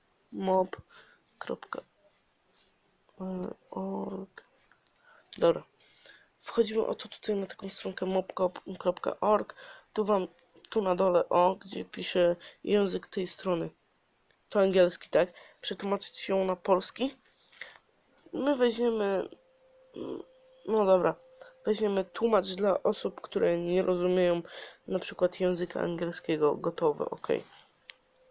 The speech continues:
<clears throat> E, wchodzimy w grę.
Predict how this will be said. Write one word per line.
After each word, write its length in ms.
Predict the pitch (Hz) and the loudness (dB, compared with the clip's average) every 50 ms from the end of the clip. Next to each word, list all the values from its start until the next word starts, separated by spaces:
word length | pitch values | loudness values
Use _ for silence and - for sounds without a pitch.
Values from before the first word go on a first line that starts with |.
| _ _ _ _ _ _ _ _ _ _ _ | _ _ _ _ _ _ _ _ _ _ _
<clears throat> 260 | - 190 190 180 - _ _ _ - - - - - - _ _ _ - - - | -6 -6 -6 -6 -8 _ _ _ -20 -20 -20 -20 -20 -20 _ _ _ -16 -10 -6
E, 340 | 202 202 196 185 170 156 - - - - - - - | -4 -2 0 0 0 -2 -4 -6 -10 -20 -20 -18 -14
wchodzimy 420 | - - 233 220 - 196 196 185 175 | 0 2 2 2 2 2 -2 -2 -2
w 80 | - | -2
grę. 300 | - - 175 165 160 185 | -2 2 2 2 2 2